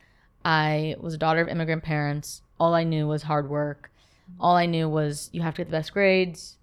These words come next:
you go to a good college, you get a good job.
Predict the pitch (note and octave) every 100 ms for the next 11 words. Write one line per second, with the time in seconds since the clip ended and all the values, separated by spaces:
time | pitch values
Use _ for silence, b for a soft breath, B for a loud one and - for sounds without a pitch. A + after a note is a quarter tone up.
0 | - D#3 D#3 D3 C#3+ - F3 F3 E3+ E3
1 | D#3+ - _ - D#3+ D3+ C#3+ C3+ E3+ E3
2 | D#3+ D#3